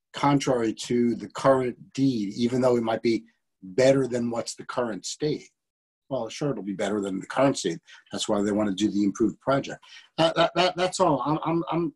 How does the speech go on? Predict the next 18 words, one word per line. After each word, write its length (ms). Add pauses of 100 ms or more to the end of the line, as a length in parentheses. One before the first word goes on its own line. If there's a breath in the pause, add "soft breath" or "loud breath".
(100)
I'm, 280 (240)
ru-, 240
I'm 140
troubled 320
by 160
that. 280 (240)
I, 260
I 20
don't 160
know 320 (760)
if 140
anyone 300
else 240
is. 260
That's 220
it. 120 (680)
Thank 220
you. 120